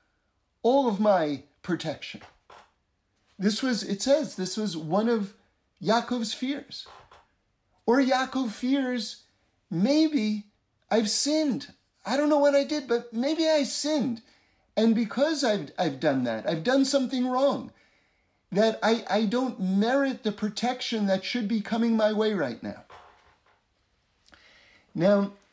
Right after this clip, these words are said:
what I think is so awesome about these reactions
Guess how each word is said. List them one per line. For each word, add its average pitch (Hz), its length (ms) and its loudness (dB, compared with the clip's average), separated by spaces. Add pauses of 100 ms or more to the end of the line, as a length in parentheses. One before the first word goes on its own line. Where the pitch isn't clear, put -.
(240)
what 190 240 -2
I 202 100 2
think 277 340 -6
is 202 160 -2
so 214 560 -2
awesome 180 560 -2 (680)
about 143 600 0 (360)
these 175 420 0
reactions 117 800 -6